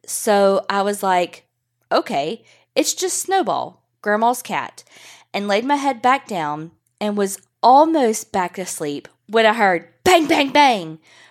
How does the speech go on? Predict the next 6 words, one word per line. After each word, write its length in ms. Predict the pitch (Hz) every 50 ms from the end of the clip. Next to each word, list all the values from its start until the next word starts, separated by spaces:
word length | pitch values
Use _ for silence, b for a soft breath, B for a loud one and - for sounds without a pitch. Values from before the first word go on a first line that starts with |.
| b b _
real 460 | 170 170 214 220 220 220 220 226 240
hard 460 | 226 - - - 226 202 185 175 160 -
from 200 | - 175 170 - -
inside 380 | 175 185 180 - 202 180 180 180
the 60 | 170
wardrobe. 580 | 165 160 160 156 143 - 131 123 104 113 -